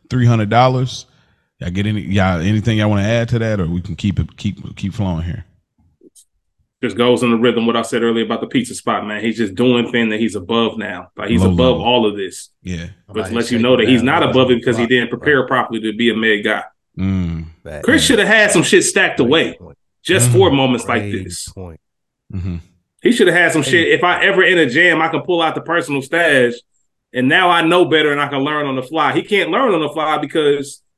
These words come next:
Speaker 2: he been tricking
Speaker 3: Yeah,
Speaker 2: it
Speaker 3: he
Speaker 2: off
Speaker 3: got
Speaker 2: and
Speaker 3: you.
Speaker 2: blowing it on drugs and whatever else, other bullshit,
Speaker 3: Broken
Speaker 2: Range
Speaker 3: that shit
Speaker 2: Rovers.
Speaker 3: up.
Speaker 2: Yeah.
Speaker 1: You
Speaker 3: He
Speaker 1: spent,
Speaker 3: oughta
Speaker 1: he
Speaker 3: had,
Speaker 1: spent
Speaker 3: like,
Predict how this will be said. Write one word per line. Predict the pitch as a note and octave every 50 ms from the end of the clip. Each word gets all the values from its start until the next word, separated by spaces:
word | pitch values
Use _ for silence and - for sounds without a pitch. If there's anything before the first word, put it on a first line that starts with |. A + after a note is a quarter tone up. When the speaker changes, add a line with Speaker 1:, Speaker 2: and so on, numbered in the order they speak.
| _ _
Speaker 2:
he | - D#3
been | D3+ D#3+ C#3
tricking | - - F#3 - E3+
Speaker 3:
Yeah, | D#3+ D#3+
Speaker 2:
it |
Speaker 3:
he | E3
Speaker 2:
off | E3+ E3 E3+
Speaker 3:
got | E3+ E3+ D#3+
Speaker 2:
and | C3
Speaker 3:
you. | B2
Speaker 2:
blowing | C3+ D#3+ E3+ E3+ D#3+
it | E3 D#3+
on | D#3+ D#3 C#3
drugs | B2 C3 D3 D#3+ E3 E3 E3 E3 D3+ C3 C3+
and | B2+ C3+ C3 B2+
whatever | C#3 D3 E3 D#3+ C#3 C#3+ D3
else, | E3+ F3+ D#3+ C#3 C3
other | B2 D3 E3 E3
bullshit, | B2+ B2 C#3+ C#3+ C3+ - C#3+
Speaker 3:
Broken | A#2+ C3 C3
Speaker 2:
Range | D3+ D#3+ E3 E3 B2+
Speaker 3:
that | D#3+
shit | D#3+ D#3+
Speaker 2:
Rovers. | C3 C3+ B2 - -
Speaker 3:
up. | - _ _ _ _ _ _ _ _ _ _ _ _ _ _ -
Speaker 2:
Yeah. | - A#3+ A#3 E3 A2+ F2+ F2 - _ _ _ _ _ _ _ _ _ _ - - - _ _
Speaker 1:
You | - G#2+ B2
Speaker 3:
He | C3
Speaker 1:
spent, | B2 - B2+ C#3+ D3+
Speaker 3:
oughta | C#3 A#2
Speaker 1:
he |
Speaker 3:
had, | C3+ C3+
Speaker 1:
spent | B2+ C3+ C#3 C#3 B2
Speaker 3:
like, | C3 C3+ A#2